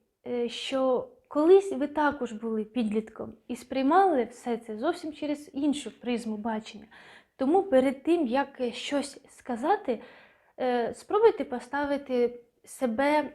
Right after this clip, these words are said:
на місце вашої дитини у підлітковому віці.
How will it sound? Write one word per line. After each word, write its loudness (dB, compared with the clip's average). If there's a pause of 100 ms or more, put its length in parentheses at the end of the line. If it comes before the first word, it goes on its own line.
(100)
на -2
місце 2
вашої -2
дитини 0 (360)
у 8
підлітковому 0
віці. 0